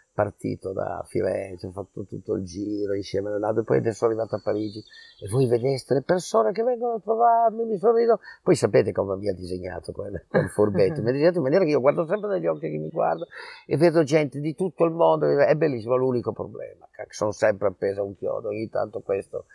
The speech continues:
Speaker 1: si rompe il becco delle, delle nasate
Speaker 2: Ah, che
Speaker 1: pazzesche.
Speaker 2: meraviglia.
Speaker 1: Poi a un certo punto vedi la Gioconda, guardate il primo piano, che alza gli occhi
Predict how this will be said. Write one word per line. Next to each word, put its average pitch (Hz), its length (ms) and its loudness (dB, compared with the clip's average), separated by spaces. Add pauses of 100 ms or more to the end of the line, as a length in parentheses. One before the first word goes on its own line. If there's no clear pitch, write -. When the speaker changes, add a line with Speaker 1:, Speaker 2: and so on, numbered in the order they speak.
(120)
Speaker 1:
si - 180 0
rompe 95 340 2
il 95 60 0
becco 92 600 -4
delle, 82 480 -8 (500)
delle 98 400 0
nasate 101 580 -2
Speaker 2:
Ah, 98 60 -6
che - 100 -12
Speaker 1:
pazzesche. 107 380 0 (400)
Speaker 2:
meraviglia. 101 140 -10 (380)
Speaker 1:
Poi 117 100 0
a 104 40 2
un - 20 2
certo 127 220 0
punto 170 180 -2
vedi 101 200 0
la 101 100 2
Gioconda, 165 500 -2
guardate 107 360 0
il 110 40 -2
primo 143 240 -4
piano, 160 360 -4
che - 120 -4
alza 101 420 -2 (340)
gli 104 140 0
occhi 117 420 0